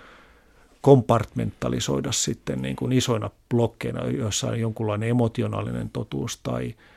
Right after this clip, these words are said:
tai jonkunlainen maailmankuvallinen totuus. Me halutaan, ihmi-, ihm-, mä uskon, että ihminen neurologisesti haluaa sellaisia käsiteltäviä kokonaisuuksia ja blokkeja ja haluaa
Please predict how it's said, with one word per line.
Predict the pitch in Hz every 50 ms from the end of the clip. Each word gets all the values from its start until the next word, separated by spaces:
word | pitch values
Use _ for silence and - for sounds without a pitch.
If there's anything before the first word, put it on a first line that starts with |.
| - - _ _ - _
tai | - 117 113 117 - - -
jonkunlainen | - 120 120 120 110 - 110 110 110 110 110 113 117
maailmankuvallinen | 120 120 117 110 107 101 120 120 - - 165 - - - 151 156 156 151 -
totuus. | - - - - 185 180 165 - -
Me | 131 120
halutaan, | 117 113 131 147 151 139 - - 107 - - - - - - - -
ihmi-, | 147 143 143 139 131 127
ihm-, | 127 143 139 135 123 127 143
mä | 139 135 139
uskon, | 147 147 - - 135 127
että | 120 - 135
ihminen | 135 131 127 120 117 117 117
neurologisesti | 123 127 123 113 104 101 104 92 101 92 - - 113
haluaa | - - 123 123 117 107 101 98
sellaisia | - - 113 107 101 98 - - 110 -
käsiteltäviä | - 123 110 120 110 110 107 107 - 110 117 131 113
kokonaisuuksia | - - 113 - - 120 120 120 - - 127 - - - 120
ja | 113
blokkeja | - 123 117 113 - - - 120 123
ja | 120 113
haluaa | 117 135 135 127 120 113 113 110